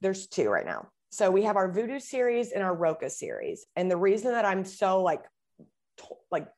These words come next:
just they tug at my heartstrings is because that was really the first product line. We worked with Hue Designs out of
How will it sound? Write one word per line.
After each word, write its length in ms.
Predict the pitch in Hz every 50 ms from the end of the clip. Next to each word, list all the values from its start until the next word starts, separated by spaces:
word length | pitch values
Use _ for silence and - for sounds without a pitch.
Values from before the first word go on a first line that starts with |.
| _
just 280 | - 190 180 - - -
they 140 | 202 190 175
tug 380 | 190 - - 208 202 202 208
at 140 | 208 196 -
my 160 | 185 180 175
heartstrings 800 | 175 165 160 170 - - - - - 208 202 208 202 202 214 214 -
is 120 | 190 180 170
because 280 | 185 180 202 180 165
that 260 | 175 202 208 202 -
was 240 | - 208 185 151 170 - -
really 220 | 185 220 233 240
the 100 | 240 240
first 240 | 226 202 202 196 196
product 380 | - 196 185 180 185 180 180 180
line. 260 | 180 175 170 170 165
We 60 | 170
worked 240 | 165 180 190 190 190
with 120 | 208 196 -
Hue 220 | _ - 233 247
Designs 440 | 247 262 226 247 220 214 214 220 208
out 140 | 190 190 190
of 280 | 180 180 180 180 175